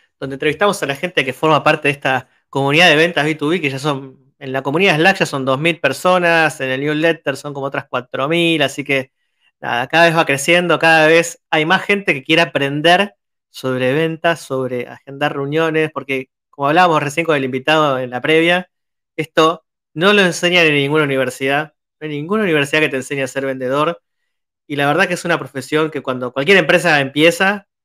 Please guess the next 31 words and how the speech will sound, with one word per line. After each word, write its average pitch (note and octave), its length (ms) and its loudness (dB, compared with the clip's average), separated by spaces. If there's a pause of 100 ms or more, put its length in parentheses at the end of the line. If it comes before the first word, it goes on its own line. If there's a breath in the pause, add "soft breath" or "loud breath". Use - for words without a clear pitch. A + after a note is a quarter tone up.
(120)
eh, B2+ 580 -2 (260)
las D3 180 -20
primeras D#3+ 380 0
funciones D#3 320 0
que C#3+ 80 -2
tenés D3 140 -4
que - 60 -6
hacer D3+ 180 -2
es C3+ 60 -2
vender, B2 420 -6
¿no? D3 160 -8
De C#3+ 100 -4
hecho, C#3 200 -2
es B2+ 260 -8
la - 100 -20
forma D3+ 220 -6
de C3+ 60 -2
validar C#3 240 -2
el C#3+ 120 -2
mercado C#3+ 500 0
y C3+ 100 -6
todo, C3 120 -6
así B2+ 220 -10
que D#3 280 -2 (640)
bienvenido D#3 520 2
sea F#3 180 2
el E3 60 6
aprendizaje C#3 640 0
a, B2+ 180 2
a C3+ 220 -4
ventas. G#3+ 520 0